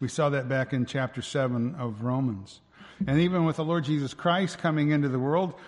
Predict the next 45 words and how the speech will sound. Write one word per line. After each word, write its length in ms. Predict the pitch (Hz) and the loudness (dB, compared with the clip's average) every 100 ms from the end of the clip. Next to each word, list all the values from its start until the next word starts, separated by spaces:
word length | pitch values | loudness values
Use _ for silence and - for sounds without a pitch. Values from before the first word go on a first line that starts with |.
| - | -14
uh, 80 | 135 | -4
the 100 | 143 | -2
Lord 200 | 147 151 | 0 0
Jesus 340 | 135 147 139 - | 0 0 -2 -4
Christ 460 | - 160 185 175 | 0 2 2 -2
couldn't 300 | - 151 139 | -4 -4 -4
change 480 | - 147 151 143 113 | -4 0 0 -2 -4
the 120 | 127 | -6
condition 460 | 127 139 143 139 143 | -2 0 0 0 -2
of 100 | 135 | 0
our 100 | 131 | -2
condemnation. 920 | - 143 139 135 131 139 - 190 185 - - - | -2 -2 0 0 2 0 0 -2 -2 -6 -20 -10
Jesus, 420 | - 147 151 147 | 0 2 2 -2
the 120 | - 120 | -4 -2
good, 340 | 127 151 156 | 2 2 0
the 80 | 131 | -4
perfect, 480 | - 156 - 147 - | 0 2 2 0 -2
the 100 | 123 | 0
righteous 520 | 123 139 139 143 - | 2 0 -2 -6 -4
one, 320 | 143 160 165 | -2 0 0
all 120 | 135 | 0
the 100 | 143 | 0
things 260 | - 143 120 | -2 -2 -2
that 80 | 127 | -4
he 60 | |
said, 280 | 123 151 160 | -4 -4 0
all 160 | 143 135 | 0 0
the 60 | |
things 260 | 123 143 113 | 0 -2 -2
that 80 | 117 | -4
he 80 | |
taught, 480 | 110 156 165 170 170 - - - - | -2 2 2 2 -2 -14 -20 -14 -6
uh, 120 | 127 | -4
the 80 | 123 | 0
demonstration 680 | 147 151 - 156 143 143 | 2 0 0 -2 -2 -2
of 60 | 135 | -2
his 120 | 127 | -4
power 400 | - 147 160 156 | -4 -2 0 -2
could 220 | - 151 | -2 -2
not 300 | 147 151 170 | 2 2 0
alter 420 | 151 147 151 147 | 0 0 -2 -4
our 160 | 143 131 | -2 -2
condemnation 880 | - 156 147 139 135 143 - 139 127 | -2 -2 -2 0 0 0 -2 -2 0
one 180 | 127 | 0
bit. 320 | 120 143 143 | 0 0 0